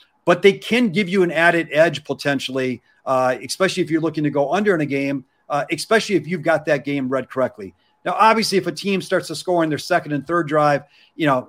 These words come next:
uh, maybe they're gonna dominate for the rest of that day and continue to move the ball. Um, but things like that, the in-game market as well, can also get you eventually to a price that maybe wasn't readily available for you, you know, before that game started as well.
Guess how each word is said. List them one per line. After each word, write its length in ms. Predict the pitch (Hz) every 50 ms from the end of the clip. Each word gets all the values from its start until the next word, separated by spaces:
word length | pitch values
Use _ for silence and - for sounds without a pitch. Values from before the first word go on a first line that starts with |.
| - 139
uh, 100 | 139 123 147
maybe 240 | 151 160 165 160 156
they're 100 | 160 143
gonna 180 | 147 147 135
dominate 500 | 127 143 147 147 147 143 139 139 131 -
for 80 | - 131
the 80 | 127
rest 240 | 127 139 127 - -
of 60 | 139
that 100 | 127 120
day 200 | 120 135 135 135
and 100 | 131 123
continue 360 | - 127 120 - 147 139 135 127
to 80 | 123
move 200 | 127 139 139 120
the 80 | 127 117
ball. 440 | 104 131 143 147 135 123 110 - _ _ _ _ _ _ _
Um, 380 | 127 127 127 123 123 117 104 - _
but 260 | 160 170 - - -
things 420 | - - _ 202 226 247 240 185
like 280 | 185 190 175 160 156 -
that, 280 | 160 160 165 165 156 -
the 140 | 135 147
in-game 340 | 147 160 156 147 160 160 151
market 340 | 143 143 147 147 147 139 139
as 120 | 131 110
well, 340 | 117 123 135 143 147 151 151
can 160 | 147 - 135
also 300 | 135 143 151 147 - 156
get 300 | 135 - - 151 147 -
you 100 | 151 143
eventually 480 | 135 127 117 139 143 139 - - 143 123
to 140 | - - 135 127
a 40 |
price 460 | - - - 143 139 147 147 147 - - _ _ _ _ _ -
that 140 | 139 131
maybe 240 | 135 147 147 147 147
wasn't 340 | 143 120 135 139 123 139 120
readily 320 | 123 131 131 127 127 123
available 640 | 120 110 127 127 127 127 120 113 123 120 120 113 -
for 220 | - - 131 131 127
you, 260 | 123 123 123 113 - -
you 100 | 131 117
know, 80 | 113
before 280 | 110 113 - - 131 127
that 180 | 120 113 107
game 180 | - 123 117 107
started 340 | - - 120 113 113 110 104
as 120 | 101 95
well. 320 | 104 107 107 101 87 90